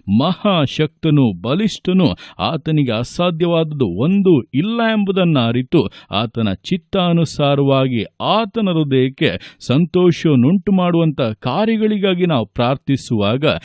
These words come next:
ಖಂಡಿತವಾಗಿ ದೇವರು ನೆಹೇಮಿಯನನ್ನು ನಡೆಸಿದ ಹಾಗೆ ನಮ್ಮ ಜೀವಿತಗಳನ್ನು ಕೂಡ ನಡೆಸುತ್ತಾರೆ.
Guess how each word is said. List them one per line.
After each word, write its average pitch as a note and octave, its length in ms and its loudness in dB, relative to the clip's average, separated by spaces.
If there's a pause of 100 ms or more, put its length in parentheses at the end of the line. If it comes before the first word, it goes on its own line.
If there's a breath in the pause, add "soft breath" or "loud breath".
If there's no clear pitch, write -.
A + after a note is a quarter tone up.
(180 loud breath)
ಖಂಡಿತವಾಗಿ C#3+ 840 0
ದೇವರು C#3+ 240 2
ನೆಹೇಮಿಯನನ್ನು F#3+ 960 0
ನಡೆಸಿದ C3 500 -4
ಹಾಗೆ F#2+ 760 -6
ನಮ್ಮ A2+ 220 4
ಜೀವಿತಗಳನ್ನು G3 920 0
ಕೂಡ D#3+ 200 -2
ನಡೆಸುತ್ತಾರೆ. A#2 1160 -2